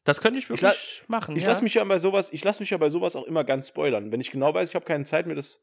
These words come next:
Speaker 1: Hm.
Speaker 2: mir das, äh, anzulesen oder selber durchzulesen, dann lass ich mich da auch gerne spoilern. Dann mach mal, mach mal so einen kleinen, wenn du fertig bist, mach mal so einen kleinen Spoilercast.
Speaker 1: Gerne. Äh,
Speaker 2: Da
Speaker 1: äh,
Speaker 2: ka-,
Speaker 1: kann
Speaker 2: da
Speaker 1: noch ein
Speaker 2: kannst
Speaker 1: bisschen
Speaker 2: dann
Speaker 1: dauern, aber <laughs>
Speaker 2: Ja, gut,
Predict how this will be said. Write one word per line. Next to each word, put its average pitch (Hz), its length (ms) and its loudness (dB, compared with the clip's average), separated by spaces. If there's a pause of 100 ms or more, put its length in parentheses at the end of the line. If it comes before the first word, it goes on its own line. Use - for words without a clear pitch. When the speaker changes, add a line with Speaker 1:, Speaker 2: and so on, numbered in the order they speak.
(300)
Speaker 1:
Hm. 151 220 -6
Speaker 2:
mir 147 100 -4
das, 143 240 0
äh, 127 200 -2
anzulesen 165 680 0
oder 139 160 2
selber 156 280 2
durchzulesen, 160 580 0
dann 131 100 -2
lass 151 180 0
ich - 60 -12
mich 151 120 -12
da 151 80 0
auch 135 140 -2
gerne 143 200 -2
spoilern. 139 260 -2
Dann 117 80 -4
mach 156 120 -2
mal, 180 220 0
mach 151 140 0
mal 170 120 0
so 147 80 -4
einen 143 80 -4
kleinen, 156 380 0 (840)
wenn 127 80 -8
du 127 60 -4
fertig - 260 0
bist, 156 140 -8
mach 156 100 2
mal 156 120 2
so 131 80 -2
einen 123 60 -6
kleinen 135 180 -2
Spoilercast. 107 640 -2 (320)
Speaker 1:
Gerne. 202 400 0
Äh, 147 120 -6
Speaker 2:
Da - 120 -10
Speaker 1:
äh, 151 40 -2
Speaker 2:
ka-, 143 80 -4
Speaker 1:
kann - 40 -20
Speaker 2:
da - 60 -12
Speaker 1:
noch 196 60 0
ein 240 60 0
Speaker 2:
kannst 233 180 0
Speaker 1:
bisschen 143 200 2
Speaker 2:
dann 190 100 4
Speaker 1:
dauern, 302 300 2
aber 208 240 0 (400)
<laughs> - 360 -14
Speaker 2:
Ja, 151 440 6
gut, 135 400 -10